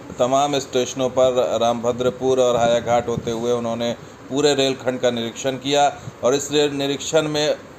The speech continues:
जो है, चौबीस घंटे के अंदर ही सुबह निरीक्षण हुआ, शाम, और शाम में ही ये order हो गया कि आप इस पर train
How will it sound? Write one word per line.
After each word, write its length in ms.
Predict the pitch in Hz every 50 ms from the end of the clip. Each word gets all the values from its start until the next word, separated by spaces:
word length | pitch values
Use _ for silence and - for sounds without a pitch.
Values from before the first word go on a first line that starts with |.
| - -
जो 380 | 131 131 131 131 123 117 127 131
है, 200 | 135 139 135 135
चौबीस 300 | - 135 131 147 147 131
घंटे 280 | 139 135 131 117 135 127
के 100 | 131 135
अंदर 280 | 131 135 135 139 127
ही 120 | 123 117 113
सुबह 320 | - - 131 131 139 139
निरीक्षण 420 | 135 135 135 135 135 - 143 139
हुआ, 300 | 139 139 143 147 147 147 139 - - - - - - -
शाम, 260 | 131 123 127 135 135 131 -
और 160 | 127 131 131
शाम 300 | 131 - 143 131 131 131
में 200 | 135 135 131 131
ही 220 | 135 143 147 139 139
ये 100 | 135 131
order 300 | 123 123 123 123 131 123
हो 120 | 120 117
गया 240 | 117 120 123 127 131
कि 120 | 117 127
आप 140 | 123 117 104 110
इस 100 | 104 -
पर 120 | - 117
train 340 | - - 123 131 135 139